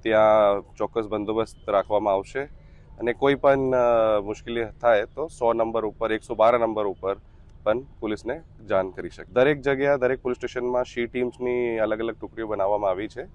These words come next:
જે ખાનગી ડ્રેસમાં પણ રહેશે અને યુનિફોર્મમાં પણ પોલીસ પેટ્રોલિંગ રાખશે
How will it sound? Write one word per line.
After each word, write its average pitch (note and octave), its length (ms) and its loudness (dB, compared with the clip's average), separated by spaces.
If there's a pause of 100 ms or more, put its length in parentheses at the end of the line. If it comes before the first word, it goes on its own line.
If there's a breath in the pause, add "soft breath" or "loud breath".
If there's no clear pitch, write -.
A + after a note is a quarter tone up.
(500 soft breath)
જે B2 220 0
ખાનગી A#2 420 0
ડ્રેસમાં B2+ 380 -2
પણ B2+ 340 0
રહેશે B2 440 -2 (560 soft breath)
અને A2+ 340 0
યુનિફોર્મમાં A#2+ 680 0
પણ A2+ 160 -2
પોલીસ A2 260 -8
પેટ્રોલિંગ G2 440 -4
રાખશે F2+ 560 -8